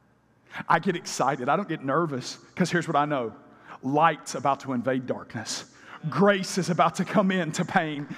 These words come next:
That mercy's about to find its way to sin. That someone is getting ready to be free because they've finally taken off the mask.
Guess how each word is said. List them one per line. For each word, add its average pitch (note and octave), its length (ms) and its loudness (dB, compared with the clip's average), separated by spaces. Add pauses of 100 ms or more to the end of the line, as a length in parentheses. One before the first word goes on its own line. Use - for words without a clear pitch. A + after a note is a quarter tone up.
(160)
That F#3 160 6
mercy's A3+ 560 4
about G3+ 260 6
to G3 80 2
find A3+ 320 4
its - 140 0
way G#3+ 160 6
to G3+ 80 2
sin. G#3 280 2 (260)
That A#3 140 8
someone D4+ 560 6
is A3+ 200 2
getting C#4+ 360 6
ready B3+ 240 8
to A3 100 2
be A#3+ 180 6
free D#3+ 640 2 (420)
because D#3 300 0
they've C3 160 0
finally C#3+ 480 0
taken B2 400 -2
off G2+ 300 -8
the G2 80 -8
mask. D#2+ 600 -10